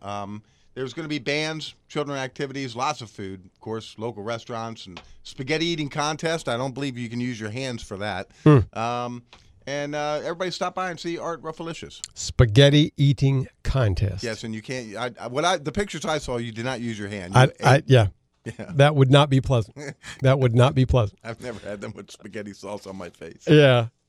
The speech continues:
Speaker 2: Uh, speaking of events, Glenn, want to remind everybody as well. That's great. Uh, thanks, Art, for sharing that information. It's gonna be a beautiful day today.
Speaker 1: Yeah, our
Speaker 2: Right.
Speaker 1: sister station, uh, W E Z V, uh, Easy one oh five point nine and Easy one hundred point seven will be down there as well.
Speaker 2: Yeah.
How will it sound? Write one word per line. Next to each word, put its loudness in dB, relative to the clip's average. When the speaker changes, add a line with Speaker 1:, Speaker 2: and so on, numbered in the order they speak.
Speaker 2:
Uh, 2
speaking 4
of 4
events, 6
Glenn, 2
want 2
to 4
remind 4
everybody 2
as 0
well. 6
That's 4
great. 4
Uh, 2
thanks, 2
Art, 4
for -4
sharing 2
that 2
information. 2
It's -2
gonna 4
be 6
a 2
beautiful 2
day 2
today. -6
Speaker 1:
Yeah, -8
our -4
Speaker 2:
Right. -8
Speaker 1:
sister -4
station, -12
uh, -8
W -10
E -8
Z -8
V, -8
uh, -8
Easy -6
one -8
oh -6
five -6
point -8
nine -6
and -8
Easy -6
one -8
hundred -8
point -8
seven -6
will -8
be -6
down -6
there -6
as -8
well. -6
Speaker 2:
Yeah. 6